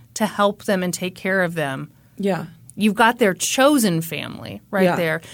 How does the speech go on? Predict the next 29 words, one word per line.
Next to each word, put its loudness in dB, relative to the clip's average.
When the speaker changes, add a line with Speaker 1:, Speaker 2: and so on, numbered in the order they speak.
Speaker 1:
You've 4
got 2
the 0
person 2
saying, 2
"This 0
is 0
who -2
I 2
wanna -4
be -8
with." -2
Speaker 2:
Right. 2
Speaker 1:
What 4
the 4
fuck 0
difference 0
does 2
it 2
make 2
to 2
you 2
that 4
Karen 4
has 4
a 6
new 6
girlfriend? 2
Speaker 2:
Yeah. 4